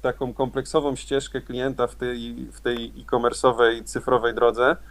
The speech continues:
e, szukaliśmy rozwiązań będących wirtualną przymierzalnią. Znaleźliśmy na rynku takie fajne rozwiązanie, które wykorzystuje rozszerzoną rzeczywistość.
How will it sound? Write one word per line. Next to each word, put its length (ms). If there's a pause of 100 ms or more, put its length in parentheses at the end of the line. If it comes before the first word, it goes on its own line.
(380)
e, 240
szukaliśmy 500
rozwiązań 460
będących 580
wirtualną 460
przymierzalnią. 720
Znaleźliśmy 540
na 60
rynku 280
takie 220
fajne 280
rozwiązanie, 500
które 240
wykorzystuje 560
rozszerzoną 480
rzeczywistość. 720